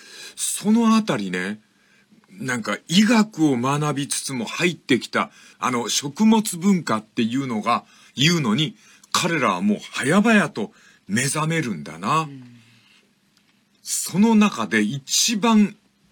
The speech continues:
Speaker 1: 読んでてイラつくのが、えっと、最後の将軍、徳川慶喜の前の将軍で、吉-、えー、家茂ってのがいるのよ。
Speaker 2: はい。
Speaker 1: だけど、死んじゃうの。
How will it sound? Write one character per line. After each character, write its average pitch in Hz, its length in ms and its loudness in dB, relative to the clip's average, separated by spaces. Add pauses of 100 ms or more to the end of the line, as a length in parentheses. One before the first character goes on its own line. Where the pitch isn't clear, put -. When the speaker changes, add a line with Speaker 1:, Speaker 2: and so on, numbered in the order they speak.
(100)
Speaker 1:
読 175 240 2
ん 240 120 0
で 139 100 0
て 107 120 -2
イ 101 140 4
ラ 190 140 4
つ - 180 -4
く 165 140 -4
の 101 140 -2
が、 98 280 0 (720)
え 92 80 -10
っ 87 40 -8
と、 82 760 -8 (380)
最 - 320 -2
後 185 140 -2
の 131 100 -4
将 113 260 -4
軍、 104 360 -4
徳 202 340 -4
川 180 240 0
慶 143 340 0
喜 151 280 2 (240)
の 165 240 0 (180)
前 202 300 2
の 117 100 -6
将 110 260 -2
軍 95 240 -6
で、 80 180 -10 (580)
吉-、 175 560 0
え 95 60 -2
ー、 95 200 0
家 120 420 0
茂 277 140 0
っ - 40 0 (220)
て 123 80 -6
の 98 120 -2
が 87 80 -6
い - 40 -6
る 87 80 -14
の 78 80 -14
よ。 71 200 -14
Speaker 2:
は 170 100 -18
い。 156 80 -18 (420)
Speaker 1:
だ 165 120 -2
け 165 80 0
ど、 143 180 -2 (140)
死 - 340 0
ん 220 160 8
じ 170 140 2
ゃ 160 60 2
う 117 120 -2
の。 78 140 -12